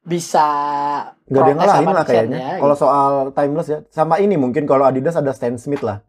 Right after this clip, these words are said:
Speaker 1: Iya,
Speaker 2: Tapi
Speaker 1: itu
Speaker 2: mungkin
Speaker 1: bisa.
Speaker 2: nggak sebesar A J satu. A J satu tuh value-nya tinggi banget.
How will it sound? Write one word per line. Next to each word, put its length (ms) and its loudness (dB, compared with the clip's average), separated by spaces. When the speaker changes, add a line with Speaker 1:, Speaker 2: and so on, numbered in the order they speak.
Speaker 1:
Iya, 480 0
Speaker 2:
Tapi 160 -2
Speaker 1:
itu 40 -2
Speaker 2:
mungkin 200 2
Speaker 1:
bisa. 80 2
Speaker 2:
nggak 120 4
sebesar 320 0
A 100 2
J 140 -2
satu. 380 -4
A 80 -2
J 100 -4
satu 240 -4
tuh 100 -4
value-nya 440 0
tinggi 340 -4
banget. 460 -2